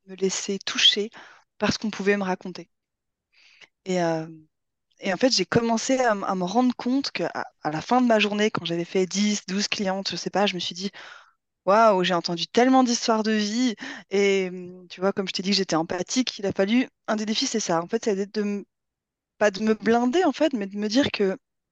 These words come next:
j'étais, je, je, je partage au moment où je suis avec la cliente, mais après,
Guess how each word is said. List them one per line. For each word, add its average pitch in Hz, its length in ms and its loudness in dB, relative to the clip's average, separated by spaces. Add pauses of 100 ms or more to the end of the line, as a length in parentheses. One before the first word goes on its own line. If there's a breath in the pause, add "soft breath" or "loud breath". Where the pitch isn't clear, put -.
(460)
j'étais, 196 380 2
je, - 100 0 (140)
je, 170 240 -8
je - 140 0
partage 208 560 2 (140)
au 185 100 -8
moment 220 280 -2
où 202 40 -4
je 185 80 -4
suis - 160 -2
avec 185 240 -4
la 180 80 -4
cliente, 214 360 -6
mais 180 60 -4
après, 233 380 -2